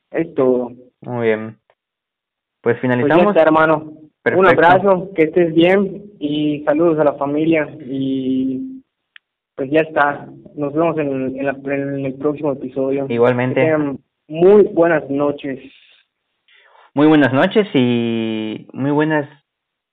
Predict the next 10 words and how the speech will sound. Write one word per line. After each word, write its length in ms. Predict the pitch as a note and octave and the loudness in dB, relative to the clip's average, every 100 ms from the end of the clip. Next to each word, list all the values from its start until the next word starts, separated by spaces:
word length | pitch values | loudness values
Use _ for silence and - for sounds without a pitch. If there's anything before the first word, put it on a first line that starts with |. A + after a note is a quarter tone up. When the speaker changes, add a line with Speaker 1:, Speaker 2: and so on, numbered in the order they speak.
| _ _ _ _ _ - | _ _ _ _ _ -8
Speaker 2:
muy, 440 | B2+ E3 F#3+ F#3+ | -2 0 0 0
que 100 | D#3+ | -4
tengas 340 | - F#3 F#3+ E3+ | -2 2 2 2
una 180 | F#3+ | 0
muy 400 | D#3+ D#3+ G3 B3 | 0 0 2 2
buena 540 | G3+ D3 F3 G3+ G#3+ - | 2 2 0 0 -4 -6
medianoche. 1000 | C3 C#3 D3+ D#3 C3+ A2 G2 G2 G2 F#2+ _ - | -4 0 2 2 0 -4 -8 -8 -10 -10 _ -12
Este 240 | C3+ D3 | -10 -8
será 240 | - B2 B2+ | -4 -2 -2
Speaker 1:
Muy 160 | D#3 | -4